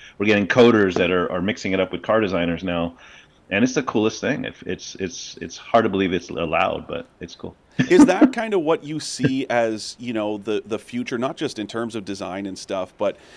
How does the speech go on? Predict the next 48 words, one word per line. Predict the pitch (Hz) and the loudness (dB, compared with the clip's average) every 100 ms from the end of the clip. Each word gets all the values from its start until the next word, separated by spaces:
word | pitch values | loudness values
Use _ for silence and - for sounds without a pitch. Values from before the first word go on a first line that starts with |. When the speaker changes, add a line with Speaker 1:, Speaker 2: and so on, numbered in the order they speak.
| - | -12
Speaker 2:
you | 123 | -4
know, | 120 104 95 - | 0 0 -2 -6
a-, | 98 - _ - 117 | -12 -12 _ -14 -8
that, | 117 104 - _ - | -2 -2 -4 _ -4
that | 107 95 _ _ _ _ _ _ _ _ _ 110 | -4 -4 _ _ _ _ _ _ _ _ _ -8
the | 120 | -8
car, | - 120 127 120 | 0 4 6 4
like, | 107 113 110 | 0 -4 -2
the | 117 | 2
automobile | 117 131 120 123 113 | 2 2 -2 -2 -2
is | 107 | -6
becoming | 98 - 113 110 | -10 -8 -4 -4
more | 107 107 113 | -2 0 0
of | 110 | 0
a | 104 | -4
piece | - 113 - | -8 -12 -10
of | 98 | -12
technology | - 117 110 101 95 110 110 131 147 120 | -8 -8 -4 -2 -2 -4 -6 -8 -6 -8
as | 110 | -8
opposed | 110 110 110 | -4 -4 -4
to | 113 | -6
just | 113 110 | -6 -6
a | |
piece | 107 117 113 | -8 -10 -10
of | |
transportation? | - 110 - 113 104 - 180 247 _ _ _ - | -8 -8 -8 -8 -8 -8 -12 -14 _ _ _ 2
Speaker 1:
You're | 131 | 6
right | 127 135 120 | 10 10 10
on, | 120 127 | 10 8
and | 98 | 8
that's | 107 117 127 | 6 4 4
exactly | 95 98 101 110 | 6 4 6 4
what's | 87 | 2
happening. | 82 78 | 0 0
It's | 92 | 6
already | 139 | 8
happening. | - 101 78 71 87 | 8 4 4 -8 -6
Um, | 85 82 | -4 0
we're | 92 95 | 2 4
hiring | 113 117 95 | 6 8 6
totally | - 110 113 113 | 2 4 6 4
different | 87 92 95 85 | 4 2 0 -4
types | - 87 - | -2 -2 -2
of | 101 - | -10 -4
people | 113 117 113 | -4 -2 0
now. | 120 120 | 2 2
Like, | 95 87 | 2 4
I, | 98 | 6